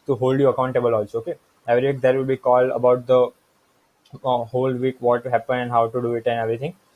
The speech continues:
This podcast is also a daily thing about, but, uh, you can go there also and just check out if you, if you are liking the, uh, the content of the, uh,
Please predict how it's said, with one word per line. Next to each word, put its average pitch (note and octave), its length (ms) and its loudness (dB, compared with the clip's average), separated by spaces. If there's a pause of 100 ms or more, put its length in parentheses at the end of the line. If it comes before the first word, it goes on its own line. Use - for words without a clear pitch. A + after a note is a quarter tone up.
(340)
This D#3+ 200 2
podcast F#3+ 320 4
is G3+ 40 0 (180)
also C3 280 2
a E3+ 40 6
daily B2 340 0
thing F3+ 300 -6
about, D#3+ 280 -4 (320)
but, A#2+ 240 0
uh, A#2 380 4 (220)
you C#3+ 120 -4
can D#3+ 400 -2
go C#3 180 0
there C3 180 6
also B2+ 280 0
and C3 160 -2
just C3 160 -10
check A2+ 160 0
out A#2 120 0
if A#2 140 -8
you, B2 300 -4
if B2+ 120 -10
you C#3+ 60 -2
are B2 60 -2
liking C3 400 -4
the, C3 180 0 (340)
uh, A#2 280 2
the A#2 100 -2
content B2 400 0
of B2 100 -2
the, A#2+ 140 0 (260)
uh, A2 380 -4